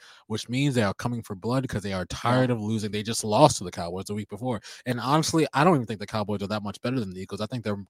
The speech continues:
Speaker 1: kinda neck and neck. Um, the week prior, we saw the, you know, we saw the Eagles play the Niners, and the Eagles got ran off the field.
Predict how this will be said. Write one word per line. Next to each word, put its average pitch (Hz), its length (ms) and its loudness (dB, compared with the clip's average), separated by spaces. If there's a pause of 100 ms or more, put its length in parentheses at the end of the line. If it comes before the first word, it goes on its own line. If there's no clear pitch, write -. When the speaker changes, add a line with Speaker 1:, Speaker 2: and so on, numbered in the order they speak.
(460)
Speaker 1:
kinda 107 160 0
neck 98 280 -6
and 92 80 -14
neck. 113 200 -2 (460)
Um, 104 440 2 (400)
the 127 80 0
week 123 160 2
prior, 113 340 4
we 104 140 -4
saw 110 220 0
the, 95 300 -6 (120)
you 113 80 -4
know, 98 260 -4 (1080)
we 123 100 0
saw 113 380 8 (100)
the 113 100 -2
Eagles 113 280 2
play - 180 0
the 107 80 0
Niners, 113 380 0
and 110 80 -4
the 107 40 -2
Eagles 117 220 -2
got 110 180 0
ran 110 140 -2
off 113 80 -2
the - 80 -14
field. 135 240 2